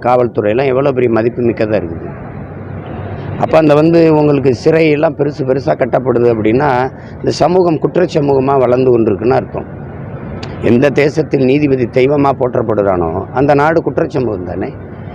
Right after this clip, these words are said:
எந்த நாட்டுல மருத்துவருக்கு அதிக மதிப்பு இருக்கோ,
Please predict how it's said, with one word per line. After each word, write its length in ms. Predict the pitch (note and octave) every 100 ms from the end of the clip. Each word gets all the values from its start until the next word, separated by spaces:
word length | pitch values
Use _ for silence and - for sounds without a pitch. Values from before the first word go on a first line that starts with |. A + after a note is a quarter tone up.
| - -
எந்த 260 | A#2 C3+ E3+
நாட்டுல 360 | E3 E3 D#3 C#3+ C3+
மருத்துவருக்கு 580 | E3 D#3+ E3+ E3 D3 C#3+
அதிக 160 | D3+
மதிப்பு 340 | C3+ C#3 D3+ B2+
இருக்கோ, 260 | A2 F#2+